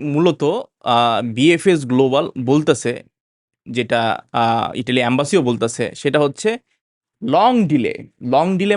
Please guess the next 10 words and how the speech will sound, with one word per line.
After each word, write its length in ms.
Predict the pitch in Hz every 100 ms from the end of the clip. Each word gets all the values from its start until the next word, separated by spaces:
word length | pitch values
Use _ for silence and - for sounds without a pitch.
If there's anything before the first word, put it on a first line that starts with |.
| 190
মানে 140 | 190 190
হচ্ছে 240 | 190 233 233 _ _ _ _
আপনার 380 | - 127 151 151 - 196
অনেক 200 | 240 269 208 151
দিন 120 | 214 196
ধরে 160 | 160 226 156
আপনার 200 | - 143 135
নুলস্থা 400 | 143 151 - 202 220 _
পড়ে 160 | 160 175 123
আছে 180 | 120